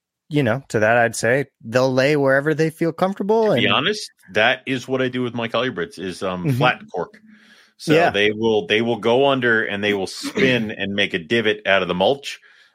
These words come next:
Speaker 2: underneath the cork bark, and that's where they put the eggs. It's where all
Speaker 1: Totally.
Speaker 2: my hog nose,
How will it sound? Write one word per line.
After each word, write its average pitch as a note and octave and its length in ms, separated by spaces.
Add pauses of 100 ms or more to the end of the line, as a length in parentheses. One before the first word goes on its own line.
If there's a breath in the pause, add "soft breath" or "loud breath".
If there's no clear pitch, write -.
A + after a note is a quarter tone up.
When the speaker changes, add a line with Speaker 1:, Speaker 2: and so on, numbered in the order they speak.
(120 soft breath)
Speaker 2:
underneath A2 460
the G#2+ 100
cork - 300
bark, F#2+ 300
and F2+ 180
that's F#2+ 200
where F#2+ 60
they E2 100
put - 180
the D#2+ 100
eggs. E2 220
It's E2 160
where F2 80
all F2 100
Speaker 1:
Totally. A#2+ 260
Speaker 2:
my B2 80
hog A#2+ 80
nose, A#2+ 280